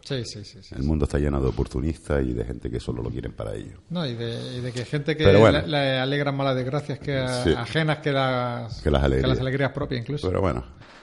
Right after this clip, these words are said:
Speaker 2: Dios está arriba y lo ve todo, Alberto.
Speaker 1: Sí.
Speaker 2: Nunca mejor dicho.
Speaker 1: Ujú.
Speaker 2: Y bueno, como nos, creo que nos tenemos que ir, pero antes de irnos, Val-, Gilberto, ¿lo tienes ahí preparado? Sí.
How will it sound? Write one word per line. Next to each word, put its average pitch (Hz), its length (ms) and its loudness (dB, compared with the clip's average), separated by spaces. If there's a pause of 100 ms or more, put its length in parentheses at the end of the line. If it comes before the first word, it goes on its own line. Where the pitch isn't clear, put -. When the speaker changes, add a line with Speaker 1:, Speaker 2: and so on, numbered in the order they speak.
(160)
Speaker 2:
Dios 82 200 4
está 78 160 0
arriba 71 260 2
y 64 40 2
lo 64 100 0
ve 65 80 0
todo, 58 260 0
Alberto. - 420 -6
Speaker 1:
Sí. - 120 -10 (560)
Speaker 2:
Nunca 62 220 -6
mejor 57 240 -4
dicho. - 280 -10 (200)
Speaker 1:
Ujú. 131 80 -2 (500)
Speaker 2:
Y 113 80 10
bueno, 117 260 10
como 92 760 4
nos, 104 160 2
creo 143 180 6
que 143 80 6
nos 131 100 2
tenemos 127 240 2
que 123 120 4
ir, 131 60 4
pero 107 200 8
antes 98 180 2
de 107 120 6
irnos, 120 420 2
Val-, 98 240 6
Gilberto, 110 400 4
¿lo 120 80 6
tienes 131 200 2
ahí 139 760 4
preparado? 110 600 6
Sí. 123 280 4